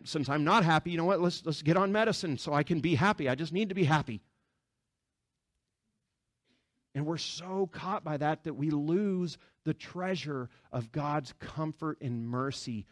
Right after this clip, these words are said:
that he gives us in the midst of life.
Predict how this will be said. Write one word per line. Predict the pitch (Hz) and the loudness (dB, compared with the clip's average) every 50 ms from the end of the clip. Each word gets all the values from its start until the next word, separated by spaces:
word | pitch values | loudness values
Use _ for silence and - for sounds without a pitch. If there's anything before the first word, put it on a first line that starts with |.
| _ _ _ | _ _ _
that | 131 120 92 | -4 -4 -4
he | - 143 131 | -4 -4 -6
gives | 98 - 127 123 117 117 - 127 | -4 -2 -2 -2 -2 -4 -8 -10
us | 101 87 - - - - - - - _ _ _ _ _ _ 135 | -10 -10 -12 -14 -14 -14 -14 -16 -18 _ _ _ _ _ _ -4
in | 123 131 | -4 -2
the | 123 | -2
midst | 120 123 127 131 117 - - 117 | -2 -2 -4 -4 -4 -6 -12 -12
of | 110 110 | -8 -6
life. | 107 101 98 95 101 - - _ | -6 -6 -6 -10 -14 -18 -20 _